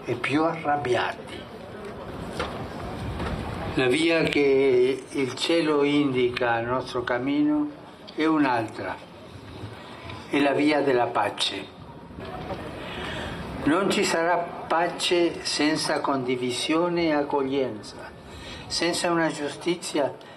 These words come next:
che assicuri equità e promozione per tutti, a cominciare dai più deboli. Non ci sarà pace senza popoli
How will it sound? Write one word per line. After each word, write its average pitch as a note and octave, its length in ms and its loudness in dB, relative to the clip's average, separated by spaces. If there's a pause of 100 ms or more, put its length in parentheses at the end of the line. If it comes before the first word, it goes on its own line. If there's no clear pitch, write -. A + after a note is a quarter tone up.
(140)
che - 120 0
assicuri D3+ 600 0
equità C#3+ 640 2
e F3 120 6
promozione D3 1000 0
per C3 160 -4 (140)
tutti, G#2 540 -6 (680)
a - 120 0
cominciare C#3 840 2
dai A#2 260 2
più C3+ 260 -2
deboli. A#2+ 680 0 (1160)
Non E3+ 180 2
ci G3 140 2
sarà F#3+ 280 2
pace G3 480 2
senza E3+ 500 2
popoli F3+ 800 2